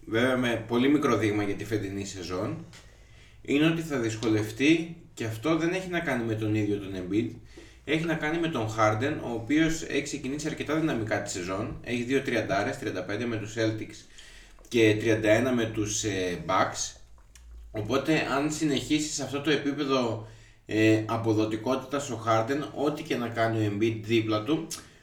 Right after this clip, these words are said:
θα ψηλο-, αλληλοακυρώνονται στο case του M V P. Δηλαδή, δεν θα υπάρχει ξεκάθαρος M V P από την ομάδα των Sixers.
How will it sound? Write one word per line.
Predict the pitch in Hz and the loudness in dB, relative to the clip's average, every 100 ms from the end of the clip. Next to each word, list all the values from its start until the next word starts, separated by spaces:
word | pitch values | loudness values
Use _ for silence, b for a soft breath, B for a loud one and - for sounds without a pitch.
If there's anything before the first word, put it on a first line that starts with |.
| B - - | B -20 -16
θα | - 160 | -4 -2
ψηλο-, | - 151 151 151 147 - | 2 6 8 8 6 6
αλληλοακυρώνονται | 151 147 143 139 151 151 160 139 113 104 98 - - | 6 8 8 6 8 10 12 10 6 2 0 -4 -10
στο | - 117 | -2 0
case | 107 117 110 104 | 4 6 8 6
του | 110 | 6
M | 104 98 | 4 4
V | |
P. | 95 | 0
Δηλαδή, | 104 95 107 110 | 0 0 0 0
δεν | 131 | 0
θα | 143 | 2
υπάρχει | 139 123 117 107 | 2 2 0 -2
ξεκάθαρος | - 110 110 107 104 92 92 - b b b b b b | -4 0 2 2 0 -2 -4 -8 b b b b b b
M | 110 107 | 0 4
V | 104 104 | 4 4
P | 107 98 98 92 - - - - - | 6 6 4 0 -6 -16 -20 -20 -14
από | 98 95 104 | -8 -2 -2
την | 101 | -2
ομάδα | 98 95 92 | -6 -4 -4
των | 90 | -4
Sixers. | 87 92 - - - | -8 -8 -8 -10 -14